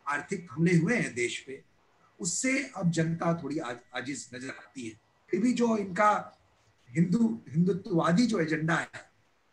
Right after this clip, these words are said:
अ, उसको लेकर ये चल पड़े थे और अल्ट्रा नेशनलिज्म जिसको कहते हैं, अंध राष्ट्र भक-, भक्ति के रास्ते पर जो ये जनता को भरमा रहे थे, अ, उसकी भी सीमा है। और वो देखने को मिल गया है बिहार चुनाव में कि, क्योंकि, अ,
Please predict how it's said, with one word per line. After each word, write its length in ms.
अ, 200
उसको 300
लेकर 300
ये 140
चल 280
पड़े 320
थे 60
और 180
अल्ट्रा 400
नेशनलिज्म 520
जिसको 280
कहते 240
हैं, 60
अंध 280
राष्ट्र 360
भक-, 300
भक्ति 300
के 60
रास्ते 440
पर 160
जो 440
ये 120
जनता 400
को 100
भरमा 420
रहे 220
थे, 340
अ, 240
उसकी 380
भी 100
सीमा 460
है। 300
और 120
वो 160
देखने 360
को 100
मिल 180
गया 220
है 60
बिहार 440
चुनाव 300
में 260
कि, 160
क्योंकि, 460
अ, 540